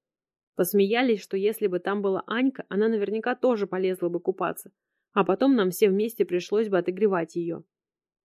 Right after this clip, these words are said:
Дима снова был веселый, и я подумала: "Может, Анька права? Вдруг я еще не определилась, и эмоции, которые овладевают мной, когда он рядом, говорят о том, что мои чувства к Павлу — это детская влюбленность или просто привязанность?"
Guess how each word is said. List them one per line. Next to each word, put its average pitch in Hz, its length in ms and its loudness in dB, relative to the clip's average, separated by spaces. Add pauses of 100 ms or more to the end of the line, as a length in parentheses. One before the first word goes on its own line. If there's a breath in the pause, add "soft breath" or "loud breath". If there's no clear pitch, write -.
(500)
Дима 240 280 6
снова 240 320 2
был 190 180 4
веселый, 202 480 2
и - 120 -4
я 202 180 0
подумала: 190 540 -2 (520)
"Может, 220 420 2
Анька 226 280 0
права? 226 440 0 (500)
Вдруг 226 320 6
я 226 160 2
еще 226 220 0
не 220 100 4
определилась, 196 720 2
и 196 140 -2
эмоции, 196 420 0
которые 190 360 0
овладевают 180 540 -2
мной, 190 260 0
когда 180 300 -2
он 185 100 -2
рядом, 208 320 0
говорят 196 360 -2
о 202 80 -4
том, 214 180 -4
что - 160 -8
мои 190 180 -2
чувства 214 360 -4
к - 100 -14
Павлу — 233 420 4 (280)
это 226 200 -4
детская 226 380 0
влюбленность 208 680 0
или 240 180 0
просто 233 340 2
привязанность?" 175 800 0